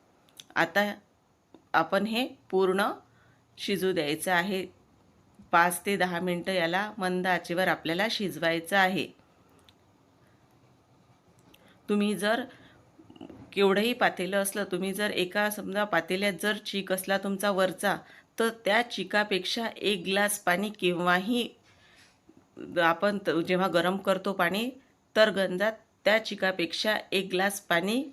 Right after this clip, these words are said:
कमी हे गरम करण्यास ठेवायचं. हे अचूक प्रमाण आहे, थोडं कमी जास्त लागू शकतं, कारण ते आपल्या गव्हावर असतं. गहू जर तुमचे जुने असले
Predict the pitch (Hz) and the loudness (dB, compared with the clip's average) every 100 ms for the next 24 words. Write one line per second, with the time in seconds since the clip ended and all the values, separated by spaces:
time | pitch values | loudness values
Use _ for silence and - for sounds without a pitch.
0 | - _ 190 196 233 247 233 202 196 196 | -18 _ 4 4 4 2 2 4 4 4
1 | 180 165 190 - - 214 147 139 143 101 | 0 2 0 0 2 4 4 2 -2 -6
2 | - _ - - - 214 - 185 226 226 | -8 _ -20 -10 0 0 2 -2 -4 -4
3 | 202 196 190 185 208 175 - 190 220 220 | 0 2 2 2 0 -2 0 0 0 2
4 | 175 185 208 190 190 214 220 190 202 185 | 0 0 2 0 0 0 0 0 -2 -4
5 | - 170 170 - 170 190 196 190 170 202 | -6 -8 -6 -4 -2 -2 0 0 2 0
6 | 214 180 190 180 180 175 - 160 165 175 | 2 2 2 2 2 2 -2 -4 -2 -2
7 | 185 190 196 196 180 185 196 175 165 185 | -2 -2 -4 -2 -4 -2 -4 -2 -2 0
8 | 196 220 202 | -2 -2 -4